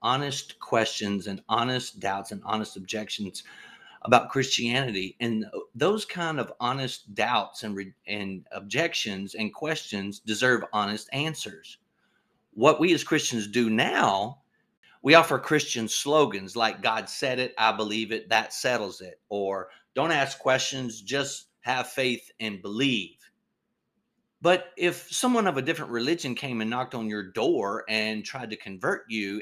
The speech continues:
and they used the same argumentation, "God said it, I believe it, that settles it,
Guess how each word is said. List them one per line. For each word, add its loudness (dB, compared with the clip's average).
and -2
they -2
used -6
the -12
same -4
argumentation, -4
"God 2
said 0
it, -2
I 0
believe -6
it, -14
that -10
settles -2
it, 0